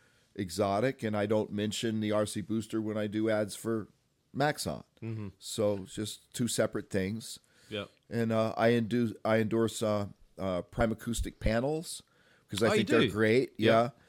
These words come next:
Speaker 1: That's what I have in my studio to kinda dry up the room a little bit. They're
Speaker 2: Right.
Speaker 1: awesome. They sound, I never thought there would be a difference between foam, like Auralex foam, and, and those, this is where they made a fiberglass pads with kind of like a blue jean covering.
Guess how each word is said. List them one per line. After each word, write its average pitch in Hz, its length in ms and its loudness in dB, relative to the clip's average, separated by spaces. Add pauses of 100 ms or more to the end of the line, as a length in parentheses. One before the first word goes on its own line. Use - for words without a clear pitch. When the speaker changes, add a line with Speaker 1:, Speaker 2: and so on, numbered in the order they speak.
Speaker 1:
That's 107 160 -6
what 113 120 2
I 110 80 4
have 113 160 4
in 110 100 0
my 104 120 0
studio 113 720 2 (120)
to 95 300 -4 (100)
kinda 98 220 -2
dry 101 360 2
up 101 120 -2
the 104 100 -4
room 113 260 0
a 120 40 -2
little 120 200 -2
bit. 127 340 0
They're 107 160 2
Speaker 2:
Right. 104 120 4
Speaker 1:
awesome. 117 500 -2 (320)
They 104 120 2
sound, 117 500 2 (260)
I 107 60 -4
never 143 240 6
thought 151 240 2
there 147 100 0
would 117 240 0
be 131 140 2
a 117 40 6
difference 127 420 -2
between 117 420 -2
foam, 127 600 0 (260)
like 104 220 -6 (380)
Auralex 123 540 4
foam, 135 520 2 (320)
and, 107 400 2
and 101 240 0
those, 117 540 4 (400)
this 110 100 -12
is - 60 -10
where 110 100 -4
they 107 120 -2
made 110 200 2
a 98 80 2
fiberglass 113 800 2
pads 113 480 0
with 98 200 -8
kind 117 180 2
of 101 80 0
like 107 160 0
a 92 40 0
blue 113 300 2
jean 113 380 -2
covering. 127 600 -2